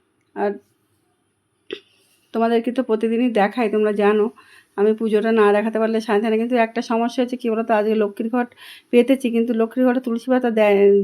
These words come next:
দেয় না আর কি। কিন্তু পাতাটা যে কীভাবে, উম, ভুলবশত গেছে, এটা এডিট করার সময় আমি বুঝতে পেরেছি। ভীষণই খারাপ লাগছিল। লক্ষ্মী মাতার কাছে তো কতবার ক্ষমা চেয়ে নিলাম। এটা আমি জানি, শুনেছি যে লক্ষ্মী, উম, ঘটে বা লক্ষ্মী পুজোতে তুলসী পাতা নাকি যায় না,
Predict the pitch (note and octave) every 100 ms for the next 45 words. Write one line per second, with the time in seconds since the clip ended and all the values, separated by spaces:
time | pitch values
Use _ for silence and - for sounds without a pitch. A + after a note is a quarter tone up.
0 | F#3+ G#3+ G#3+ G#3 F#3+ F3+ F3+ G3+ A3 A#3
1 | B3+ B3+ - - _ _ - A3+ A#3+ C4
2 | C4+ - B3+ C#4 C4 C4+ B3+ B3 A#3+ A#3+
3 | B3 A#3 C4 C4+ C4+ A#3 B3 B3+ B3+ A3+
4 | A3 A#3 A3+ A#3 C4 C4 B3 C4 C4 A#3
5 | B3 B3+ B3+ B3 C#4 D4+ - - - _
6 | B3 G#3+ C4+ C4+ B3+ A#3+ A#3 A#3+ A#3 A#3
7 | A3 B3 B3 B3 A3 A3 A#3+ A#3+ A#3 A#3
8 | A#3 B3 G#3 G#3+ A#3 A#3 A3 G#3+ A3+ A3+
9 | A#3+ C4+ C#4+ - - _ A#3+ C4+ B3 C#4+
10 | C#4+ C4 A#3+ B3+ C#4+ C4+ B3+ C#4 - E4
11 | C4+ B3+ A#3+ B3+ - D4 C#4+ C#4 B3+ C4
12 | B3+ B3 B3+ C4+ C4 D#4+ G4 - - _
13 | C#4+ D4+ D#4 F#4 E4 D#4 D#4 D4+ C4+ C#4+
14 | C#4 C#4 C4 C4+ C4 A3+ F3+ F3